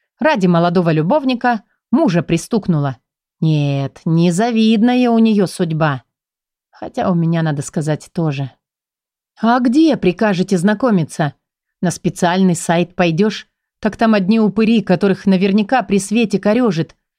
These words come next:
Нормальные же мужики не могут незнакомым женщинам такой бред нести и всякое непотребство в личных сообщениях слать. Вон, подруга моя забрела на один такой ресурс в поисках мужчины своей мечты.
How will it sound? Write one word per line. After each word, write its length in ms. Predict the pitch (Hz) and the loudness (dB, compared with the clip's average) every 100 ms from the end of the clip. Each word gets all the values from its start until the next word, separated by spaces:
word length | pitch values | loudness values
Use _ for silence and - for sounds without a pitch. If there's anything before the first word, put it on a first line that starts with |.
| _ _ _ | _ _ _
Нормальные 560 | 180 180 233 349 196 151 | 0 2 2 4 2 2
же 100 | 156 | 0
мужики 480 | 160 156 160 170 156 _ _ _ _ | 0 0 -2 -2 -4 _ _ _ _
не 160 | 247 285 | 2 4
могут 540 | 285 320 233 175 - | 4 4 2 0 0
незнакомым 840 | 180 185 175 220 220 269 220 180 | 2 2 2 0 2 2 2 2
женщинам 580 | 160 262 247 - 196 170 | 2 2 0 0 0 2
такой 260 | 185 196 240 | 0 -2 0
бред 400 | 185 240 247 - | 0 0 0 0
нести 540 | 170 156 - 196 143 - - | 0 -2 -2 -2 -2 -4 -6
и 80 | |
всякое 360 | 185 202 190 185 | -2 -2 0 0
непотребство 880 | 180 175 202 240 233 - - 180 151 _ _ _ | 2 0 -2 -2 -4 -6 -8 -4 -4 _ _ _
в 60 | 180 | 0
личных 440 | 208 208 - 208 | 0 0 -2 -2
сообщениях 720 | - 247 262 - 233 160 147 | 0 -2 -2 -2 0 0 -2
слать. 480 | - 202 165 - - _ _ _ _ - | -2 -2 -2 -4 -16 _ _ _ _ -6
Вон, 460 | 165 180 175 175 156 | 0 2 4 2 0
подруга 420 | 190 180 180 175 | 0 2 2 2
моя 260 | 175 175 | 2 2
забрела 440 | 165 175 170 240 320 | 2 2 2 2 4
на 120 | 202 | 2
один 260 | 165 175 165 | 2 0 0
такой 260 | 180 185 | 0 2
ресурс 420 | 180 196 220 151 | 2 0 -2 -4
в 160 | - _ | -8 _
поисках 480 | 254 214 - 180 - | -2 -2 -2 -6 0
мужчины 440 | 233 240 226 165 | 0 0 -2 -2
своей 360 | 147 185 170 160 | -2 -2 0 0
мечты. 540 | 165 - - 180 139 | -2 -4 -4 -4 -4